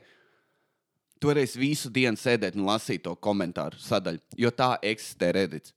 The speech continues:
Tāpēc viņš ir tik populārs, ka tu dzirdi, "O, Redditā", jo tur tie komentāri tā arī strādā, un tas arī būs. Labi, ap šo brīdi daudz droši vien izslēdz. Nekas. Bet es Redditā lasīju,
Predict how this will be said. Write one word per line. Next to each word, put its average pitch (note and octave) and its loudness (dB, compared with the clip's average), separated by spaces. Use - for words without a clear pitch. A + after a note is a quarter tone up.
Tāpēc B2+ 0
viņš A#2 -2
ir G#2+ -10
tik G#2+ -8
populārs, G2+ -4
ka - -12
tu G2+ -12
dzirdi, A#2 -4
"O, D#3 -2
Redditā", C3+ -6
jo A#2+ 0
tur C#3 -4
tie A2 -6
komentāri G#2 0
tā G#2+ 4
arī F#2+ -2
strādā, G#2+ -2
un F2 -6
tas F2+ -12
arī E2+ -4
būs. E2+ -8
Labi, F#2+ -8
ap F#2 -14
šo F#2 -4
brīdi F2+ -10
daudz F#2+ 0
droši F#2+ -6
vien G2 -6
izslēdz. A2 -4
Nekas. D3 -8
Bet E3+ 0
es - -4
Redditā D#3+ 2
lasīju, F#2+ 0